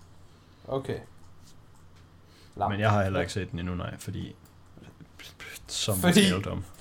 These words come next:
Speaker 1: <laughs> tilbage til det samme. Ja. Nej, du skal have lov til at tale om, øh, Shang-Chi, hvis, øh, du lige vil knytte en kommentar eller to.
Speaker 2: Nå, nej, men jeg, jeg s-, ja,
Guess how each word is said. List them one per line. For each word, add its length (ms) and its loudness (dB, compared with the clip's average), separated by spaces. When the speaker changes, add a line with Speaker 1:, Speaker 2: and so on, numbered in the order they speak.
Speaker 1:
<laughs> 320 4
tilbage 600 6
til 140 4
det 120 2
samme. 320 2
Ja. 100 -6
Nej, 180 10
du 100 4
skal 160 6
have 80 10
lov 80 10
til 80 4
at 60 4
tale 220 6
om, 120 2
øh, 120 2
Shang-Chi, 340 0
hvis, 200 -12
øh, 220 -4
du 60 -6
lige 160 -2
vil 160 -2
knytte 240 -4
en 60 0
kommentar 360 0
eller 140 -4
to. 220 -8
Speaker 2:
Nå, 380 0
nej, 160 0
men 180 4
jeg, 320 4
jeg 300 2
s-, 200 -6
ja, 120 -2